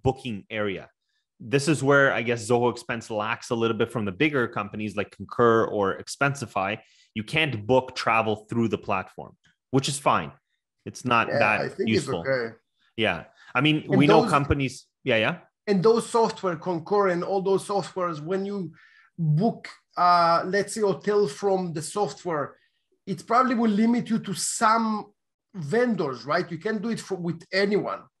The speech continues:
Speaker 1: Yeah, there's, like, they have a massive list of, uh, suppliers that they work with. It,
Speaker 2: Mm-hmm.
Speaker 1: it's all the main ones, but the problem is too, it's also, it's expensive. It costs more money to have that option as well.
Speaker 2: Oh, okay.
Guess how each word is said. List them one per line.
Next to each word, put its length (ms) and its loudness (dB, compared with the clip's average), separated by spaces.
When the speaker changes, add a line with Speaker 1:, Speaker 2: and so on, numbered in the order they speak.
Speaker 1:
Yeah, 300 2
there's, 300 2
like, 240 0
they 60 0
have 160 0
a 60 -2
massive 440 -6
list 300 -4
of, 180 -6
uh, 380 0
suppliers 560 -2
that 100 -10
they 100 -2
work 300 -4
with. 240 -4
It, 120 -4
Speaker 2:
Mm-hmm. 220 -2
Speaker 1:
it's 140 -2
all 140 8
the 100 6
main 280 2
ones, 280 0
but 200 0
the 60 -6
problem 400 0
is 140 -4
too, 220 0
it's 120 -2
also, 300 -6
it's 260 -16
expensive. 500 -4
It 280 -6
costs 260 -2
more 140 2
money 200 0
to 100 -10
have 200 -2
that 100 0
option 320 -4
as 140 -10
well. 280 -2
Speaker 2:
Oh, 420 -6
okay. 380 -6